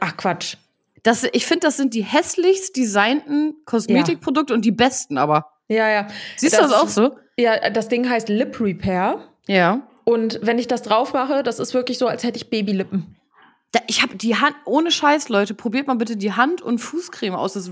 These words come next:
Speaker 2: das wirkt Wunder.
Speaker 1: Krass.
Speaker 2: Und ich, ich bin norm-, ich bin ja normalerweise so ein, äh,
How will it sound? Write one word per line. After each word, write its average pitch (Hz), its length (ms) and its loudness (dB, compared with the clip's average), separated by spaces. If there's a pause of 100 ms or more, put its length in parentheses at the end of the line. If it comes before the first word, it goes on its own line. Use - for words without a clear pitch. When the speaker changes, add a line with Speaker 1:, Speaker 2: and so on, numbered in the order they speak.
Speaker 2:
das 190 300 -6
wirkt 190 180 -2
Wunder. 180 520 -2 (340)
Speaker 1:
Krass. 185 340 -6
Speaker 2:
Und 190 100 -2
ich, - 220 0
ich - 120 -2
bin 262 140 2
norm-, 240 220 2
ich 226 120 -12
bin 233 80 -4
ja 233 100 2
normalerweise 202 640 2
so 190 140 -6
ein, 185 200 -6
äh, 170 400 -2